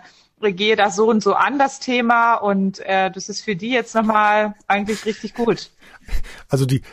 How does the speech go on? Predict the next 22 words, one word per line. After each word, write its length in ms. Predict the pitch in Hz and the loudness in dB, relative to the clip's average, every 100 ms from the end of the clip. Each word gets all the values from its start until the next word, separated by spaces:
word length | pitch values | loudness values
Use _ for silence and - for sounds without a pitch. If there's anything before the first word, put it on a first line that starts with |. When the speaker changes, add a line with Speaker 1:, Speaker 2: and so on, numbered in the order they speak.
| _ | _
Speaker 2:
die, 120 | 135 | -2
die, 220 | 113 123 - - | 0 -2 -2 -4
die 60 | 127 | -2
Startup-Hysterie 880 | - 135 156 - 143 - - 131 156 | 0 2 2 2 0 2 0 0 -2
ist 100 | 135 | 0
sozusagen 500 | 135 135 123 127 131 | -2 0 0 0 0
da, 180 | 131 139 147 | 0 -2 -2
da 200 | 131 139 | -2 0
raus 380 | 113 143 143 - | 2 4 4 0
bei, 200 | 127 120 | -4 -2
bei, 160 | 123 | -4
bei 180 | 107 123 | -2 -4
euch. 240 | 131 120 | -2 -4
So, 140 | - 131 | -2 -2
so, 180 | 120 120 | -2 -4
so 100 | 127 | -2
verstehe 300 | 127 131 147 | -2 -2 -2
ich 140 | 135 135 | -2 0
das 260 | 143 - | 0 0
<laughs> 0 | |
jetzt. 520 | - 135 - - - - - - - 160 - | -2 -2 -2 -12 -14 -14 -12 -12 -12 -14 -2
Ähm, 340 | 165 156 143 | 2 4 4